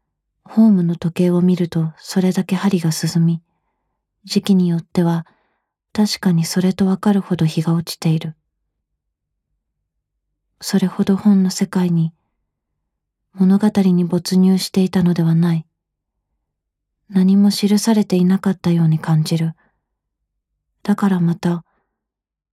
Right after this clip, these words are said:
同じように本を開く。閉じる。それが瞬き一つのうちに過ぎている。開くと閉じるの間が失われている。百年か、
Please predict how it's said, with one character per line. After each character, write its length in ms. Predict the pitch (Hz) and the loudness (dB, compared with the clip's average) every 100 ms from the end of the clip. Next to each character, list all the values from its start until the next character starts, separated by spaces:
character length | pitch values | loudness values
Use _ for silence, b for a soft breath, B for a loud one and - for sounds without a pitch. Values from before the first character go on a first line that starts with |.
| _ - | _ 0
同 240 | 190 190 | 2 2
じ 140 | 185 202 | 2 2
よ 120 | 196 | 2
う 60 | |
に 120 | 175 165 | 2 2
本 240 | 180 170 | 2 2
を 80 | 160 | 0
開 300 | - 165 165 | -2 -4 -4
く。 260 | - 165 - _ _ _ _ _ _ _ _ _ _ | -8 -10 -12 _ _ _ _ _ _ _ _ _ _
閉 140 | - 180 | -4 -2
じ 180 | - 175 | -2 -2
る。 180 | 170 165 _ _ _ _ _ _ _ _ _ _ - | -4 -8 _ _ _ _ _ _ _ _ _ _ -8
そ 180 | - | -2
れ 100 | 190 | 0
が 100 | 190 | 2
瞬 420 | 190 190 208 208 202 | 2 2 0 0 -2
き 120 | 196 | -4
一 180 | - 208 | -4 -4
つ 160 | - | 2
の 100 | 202 | 2
う 60 | 202 | 2
ち 160 | 196 190 | 0 0
に 120 | 185 | 0
過 100 | - | -2
ぎ 140 | 170 | -6
て 120 | 165 175 | -4 -4
い 100 | 165 | -4
る。 160 | 170 - _ _ _ _ _ _ _ _ _ _ _ _ _ _ | -8 -14 _ _ _ _ _ _ _ _ _ _ _ _ _ _
開 280 | - 214 214 | -4 0 0
く 120 | - | -2
と 100 | 190 | -6
閉 180 | 175 180 | -2 -2
じ 160 | 175 202 | 0 0
る 120 | 185 | 0
の 120 | 175 | 0
間 240 | 175 170 | -2 -2
が 100 | 170 | -4
失 340 | 175 165 180 180 | -4 -2 0 0
わ 120 | 175 | 0
れ 100 | 170 | -2
て 140 | - | -4
い 100 | 170 | -4
る。 180 | 165 170 _ _ _ _ _ _ _ _ _ _ _ _ _ _ _ _ - | -4 -12 _ _ _ _ _ _ _ _ _ _ _ _ _ _ _ _ -8
百 340 | 202 - 208 | -6 0 2
年 240 | 185 175 | 2 -2
か、 280 | 165 165 165 | -6 -8 -10